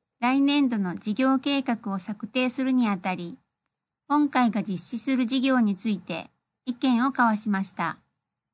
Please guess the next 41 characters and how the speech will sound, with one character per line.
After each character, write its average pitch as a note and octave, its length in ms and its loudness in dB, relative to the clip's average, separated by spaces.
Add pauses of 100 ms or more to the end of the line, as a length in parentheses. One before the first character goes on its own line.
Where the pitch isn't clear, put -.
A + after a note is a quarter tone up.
(880)
参 C4+ 220 2
加 C#4 120 0
者 B3+ 160 0
は、 F#3 260 2 (500)
今 C#4+ 200 0
回 B3 260 0
の F#3 220 -2
評 C4+ 300 -2
議 C4+ 140 -2
員 C4+ 200 0
を A3+ 60 0
担 G#3 300 0
っ - 20 -4
て A#3 160 -8
い G#3 80 -2
た G#3 120 -4
だ G3+ 140 0
い G3 80 -2
て G3 160 -6
い F#3 120 -4
る E3+ 200 -8 (500)
市 - 160 -6
内 C#4 220 2
の G3+ 140 2
様 A#3 260 -2
々 B3+ 260 0
な F3+ 240 -4
福 - 240 -16
祉 - 160 -12
活 C4+ 260 -6
動 A3 200 0
の F3+ 220 -2
担 A3 320 0
い B3 80 0
手 B3 100 -2
の A#3+ 140 2
方 A#3+ 240 -4
々 A#3+ 220 -2
の G3 140 -2
ほ F3+ 120 -10
か、 E3+ 280 -4